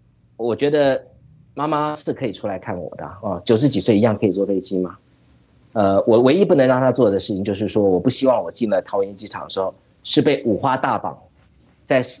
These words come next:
镁光灯闪烁之下被压着头，然后带上囚车，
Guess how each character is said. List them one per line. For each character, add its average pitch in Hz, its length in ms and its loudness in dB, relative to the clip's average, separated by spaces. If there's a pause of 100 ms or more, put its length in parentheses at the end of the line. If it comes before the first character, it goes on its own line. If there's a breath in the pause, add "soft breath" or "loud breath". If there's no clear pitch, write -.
(180)
镁 107 160 -4
光 131 180 0
灯 131 160 2
闪 92 280 -6
烁 123 200 0
之 117 140 -4
下 107 260 -4 (360)
被 127 140 -2
压 135 220 2
着 123 80 -2
头， 92 380 -2 (400)
然 104 140 -4
后 113 300 0 (280)
带 139 140 0
上 120 180 -4
囚 104 240 -8
车， 120 280 -4